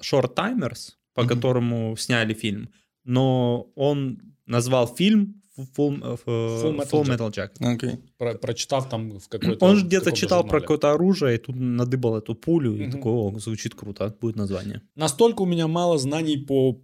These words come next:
Speaker 3: оружию, по армии, что цельнометаллическая оболочка — это, в принципе, что-то стандартное для всего,
Speaker 2: Это
Speaker 3: всего
Speaker 2: гильза
Speaker 3: оружия.
Speaker 2: патрона.
Speaker 3: Вся, все гильзы — цельнометаллическая оболочка. Это не так, что какие-то там,
Speaker 2: Ну да.
Speaker 3: понял. Важно знать. Я просто без дупля вообще в этой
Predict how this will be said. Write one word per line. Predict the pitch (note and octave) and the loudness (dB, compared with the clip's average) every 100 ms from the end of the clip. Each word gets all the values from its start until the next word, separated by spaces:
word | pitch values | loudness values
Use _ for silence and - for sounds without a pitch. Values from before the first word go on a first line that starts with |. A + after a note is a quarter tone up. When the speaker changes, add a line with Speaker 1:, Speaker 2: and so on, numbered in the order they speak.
| - | -2
Speaker 3:
оружию, | C3 C3 D#3+ D3 C#3 C3 | 0 2 2 0 -2 -4
по | A2+ B2 C#3+ | -2 2 2
армии, | D3+ C#3 C#3 C3 | 2 0 0 -2
что | - B2+ A#2+ A2 G#2+ - | -4 -2 0 0 -2 -2
цельнометаллическая | D#3+ E3+ E3 D#3 D#3 E3 - C#3+ | 0 0 -2 -2 -2 -2 -2 -2
оболочка — | C#3+ D3 C#3+ C#3 | 0 -2 -4 -8
это, | C3+ | -8
в | - | -6
принципе, | D3+ D#3 D3+ C3 C#3 B2 A#2 | -6 -4 -6 -4 -2 -2 -6
что-то | - E3+ B2+ | -8 -6 -6
стандартное | - C3+ C3+ D3 C#3+ C#3 | -6 -4 2 0 2 -2
для | C3+ | -2
всего, | B2 C#3 C3+ D3+ | -4 -8 -10 -14
Speaker 2:
Это | B2 - | -14 0
Speaker 3:
всего | D3 C3 | 4 8
Speaker 2:
гильза | D3+ C#3+ C3 | 8 8 6
Speaker 3:
оружия. | B2+ C3 | 4 0
Speaker 2:
патрона. | C3 B2+ A2 - _ | 2 0 0 -6 _
Speaker 3:
Вся, | - D#3 - | 0 0 0
все | A#2 - D3+ | -4 -2 0
гильзы — | C3 F3+ E3 D3 | 0 -2 -4 -2
цельнометаллическая | D3+ C#3+ C3+ B2+ C3 - A#2+ | -2 -2 -2 -4 -6 -4 -4
оболочка. | A2+ G2 F2 A#2 | -4 -8 -6 -6
Это | B2+ | -4
не | B2+ | -2
так, | C3+ C3 | -2 -4
что | - G#2 | -6 -12
какие-то | - - G2 - | -12 -14 -14 -16
там, | F2 E2+ - | -16 -18 -8
Speaker 2:
Ну | B2 B2 | 0 2
да. | A2+ A2+ - _ - - | 2 -2 -10 _ -20 -20
Speaker 3:
понял. | G#2+ - - _ - - - _ | -16 -14 -16 _ -20 -20 -20 _
Важно | G#2+ A2 A#2+ | -6 -4 -4
знать. | B2+ D#3+ G#2 | -6 -6 -4
Я | A2+ | -4
просто | E3+ D#3 B2+ | -4 -6 -6
без | A#2 C#3 | -6 -4
дупля | B2+ C#3 D3+ | -6 -2 0
вообще | C#3+ C3+ A2 | 0 0 -8
в | |
этой | G2+ G2+ G2 G2 | -8 -10 -14 -16